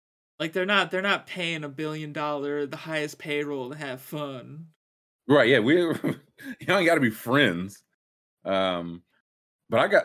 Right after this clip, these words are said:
Speaker 2: if I'm Freddie Freeman, with the, like, the Braves, when they move from Midtown to Outer Town,
Speaker 1: Mm-hmm.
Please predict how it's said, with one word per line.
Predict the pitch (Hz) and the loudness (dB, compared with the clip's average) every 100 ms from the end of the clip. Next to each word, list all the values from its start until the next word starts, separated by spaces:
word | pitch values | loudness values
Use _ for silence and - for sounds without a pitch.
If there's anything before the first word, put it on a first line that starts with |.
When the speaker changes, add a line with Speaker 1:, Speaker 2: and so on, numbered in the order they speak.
| 113 | 2
Speaker 2:
if | 120 | 0
I'm | 175 | 2
Freddie | - 185 165 | 2 2 0
Freeman, | - 180 180 117 104 _ _ _ _ | 2 0 2 -2 -4 _ _ _ _
with | 131 135 | -4 2
the, | 123 120 | 2 4
like, | 113 107 | 4 2
the | 107 | 0
Braves, | 101 156 196 190 160 | 4 6 6 6 4
when | 131 | 2
they | 143 | 2
move | 156 147 143 139 127 - _ _ _ _ _ _ _ _ _ _ | 4 6 8 6 4 -4 _ _ _ _ _ _ _ _ _ _
from | - - 127 127 | -12 0 2 6
Midtown | 123 110 123 107 98 | 6 4 2 0 0
to | - - | -2 0
Outer | 98 95 | 0 0
Town, | 85 104 85 73 67 71 _ _ | -2 -4 -4 -6 -10 -14 _ _
Speaker 1:
Mm-hmm. | 180 160 156 | -14 -12 -14